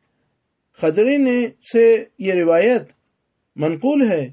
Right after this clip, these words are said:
کہ پیغمبر نے فرمایا، یا علی، لک سبع خصالٍ لا يحجك فيه، فيهن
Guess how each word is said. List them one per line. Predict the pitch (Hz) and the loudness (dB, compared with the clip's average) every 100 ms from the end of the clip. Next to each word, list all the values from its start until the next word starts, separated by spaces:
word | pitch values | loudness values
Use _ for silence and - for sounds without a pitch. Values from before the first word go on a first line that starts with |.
| _ | _
کہ | 165 | -8
پیغمبر | 151 147 147 165 | -4 -4 -4 -6
نے | 196 143 | -6 -8
فرمایا، | 143 139 147 170 185 139 - _ _ - | -6 -6 -6 -6 -6 -10 -16 _ _ -6
یا | 208 247 214 | -2 -2 -2
علی، | 220 262 165 143 _ | 0 0 -2 -8 _
لک | 156 208 240 254 240 | -6 -4 0 0 0
سبع | 277 277 247 262 - | 0 0 -2 -6 -6
خصالٍ | 247 294 302 277 175 143 _ _ _ | -4 -2 0 -2 -4 -10 _ _ _
لا | 165 214 285 | -6 -2 2
يحجك | 285 254 262 240 214 220 202 | 2 0 -2 -4 -4 -6 -6
فيه، | - 262 254 240 214 - _ | -4 -2 0 0 -4 -10 _
فيهن | 208 214 220 294 | -8 -4 -2 -2